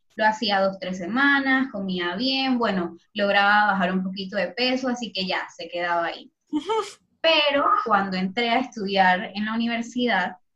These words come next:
Speaker 1: justamente que agarré algo que no sabía si era realmente lo que quería, fue como que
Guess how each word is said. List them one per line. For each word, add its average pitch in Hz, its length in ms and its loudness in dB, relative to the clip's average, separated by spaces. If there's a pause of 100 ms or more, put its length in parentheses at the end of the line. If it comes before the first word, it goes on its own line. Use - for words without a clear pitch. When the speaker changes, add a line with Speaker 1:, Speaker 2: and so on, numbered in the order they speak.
(180)
Speaker 1:
justamente 262 640 2
que 233 80 -4
agarré 190 460 0
algo 233 640 2
que 196 160 -4
no 214 400 -2
sabía 262 500 0
si 247 160 -4
era 208 180 -2
realmente 190 420 -2
lo 220 100 -10
que 220 120 -8
quería, 240 540 -2
fue 254 180 -4
como 294 360 -4
que 190 300 -4